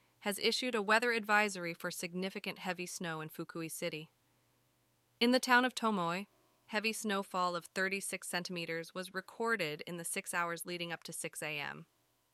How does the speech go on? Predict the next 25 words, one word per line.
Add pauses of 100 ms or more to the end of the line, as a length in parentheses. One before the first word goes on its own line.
(520)
The
snow
is
expected
to
continue
falling
heavily
tonight, (360)
and
the
observatory
is
urging
caution
for
the
possibility
of
major
transportation
disruptions. (500)
In
other
news,